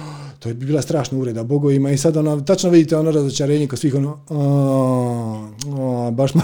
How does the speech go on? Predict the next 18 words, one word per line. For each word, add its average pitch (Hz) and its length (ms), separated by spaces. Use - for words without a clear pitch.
<laughs> 175 120
baš 190 100
smo 190 160
se 165 160
veselili 160 680
već.” 147 260
I 156 120
ništa, 113 280
puste 120 320
oni 101 160
kralja. 104 380
I 190 160
sad 170 220
kralj 151 240
sjedne 131 280
na 117 120
konja 165 400
i 139 120